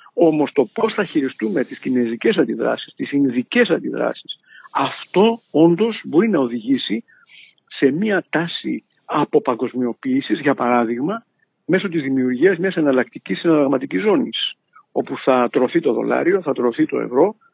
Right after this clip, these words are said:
και θα έχετε την προσπάθεια να δημιουργηθούν εναλλακτικές ή εναλλακτική συναλλαγματική ζώνη. Ε, μπορεί να είναι το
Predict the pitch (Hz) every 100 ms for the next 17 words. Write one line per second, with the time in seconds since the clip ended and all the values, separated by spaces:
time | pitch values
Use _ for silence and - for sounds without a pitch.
0 | _ _ - 180 175 190 180 - 127 -
1 | 175 185 180 139 135 127 131 175 202 185
2 | 147 135 - - 165 180 170 165 147 127
3 | - 127 170 160 135 123 120 - 131 131
4 | 160 165 - _ _ _ _ _ _ _
5 | - 196 143 147 143 -